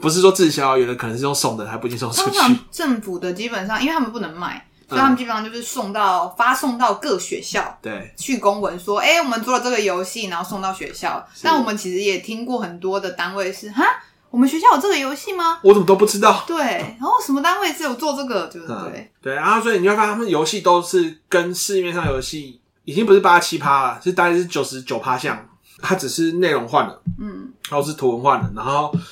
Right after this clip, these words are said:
Speaker 1: 比如说今天是反毒，就有很多什么反毒的小技巧就写在卡片上面。
Speaker 2: 嗯。
Speaker 1: 啊，如果有了更不演的，只能做扑克牌。
Speaker 2: 嗯。
Speaker 1: 他是直接做一副扑克牌，然后把所有东西就印上去这样。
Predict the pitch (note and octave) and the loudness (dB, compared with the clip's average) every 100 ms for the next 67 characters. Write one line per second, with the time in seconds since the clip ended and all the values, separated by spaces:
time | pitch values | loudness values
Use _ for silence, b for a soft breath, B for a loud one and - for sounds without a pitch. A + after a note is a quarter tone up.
0 | B - D3+ D#3+ E3+ F3 E3 C3 B2+ A#2 | B -4 -2 0 0 0 0 -2 -2 -4
1 | D3+ C#3 B2 C3+ A#2 A2+ C3 B2 A#2+ C#3+ | -2 -4 -2 0 0 0 -8 -6 -6 -6
2 | C#3+ D3 A#2+ A2+ B2 G2 G#2 - A#2+ A#2 | -8 -6 -6 -4 -6 -6 -8 -10 -10 -10
3 | G#2+ G#2+ A2 - A3 G#3 G3+ G3+ F3 F#3+ | -6 -6 -6 -10 -10 -10 -12 -2 4 6
4 | E3+ D3 C#3+ F#3 F3+ D#3 B2+ C3+ B2+ C3+ | 6 2 2 4 4 4 0 -4 -4 -4
5 | C3 B2 A#2 - B B B B B _ | -6 -6 -8 -8 B B B B B _
6 | _ G3+ G3 G3+ A3+ F3+ F3+ F#3+ F#3+ F3 | _ -18 -2 0 2 2 6 6 4 0
7 | E3+ D3+ B2+ B2 C3+ A2+ A#2+ B2 A2+ A#2 | -2 -2 -2 -2 -2 -4 -4 -10 -10 -10
8 | B2 A#2 G#2+ G#2 G#2 F#2+ F2 | -10 -10 -18 -18 -18 -18 -20